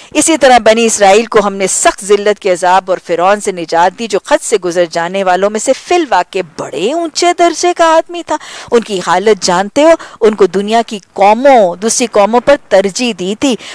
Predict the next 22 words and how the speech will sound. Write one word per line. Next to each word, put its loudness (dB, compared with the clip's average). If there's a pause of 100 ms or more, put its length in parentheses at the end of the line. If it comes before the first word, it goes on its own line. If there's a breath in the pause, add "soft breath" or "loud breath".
(100)
उन्हें 0
ऐसी 2
निशानियां 2
दिखाई -4
थी -4
जिसमें -4
आजमाइश -4
थी। -18 (220)
ये -4
लोग 2
कहते -4
हैं, 0 (380 loud breath)
"हमारी 2
पहली -4
मौत 2
के 0
सिवा 2
कुछ -2
और 2
है 2
ही 4
नहीं, -2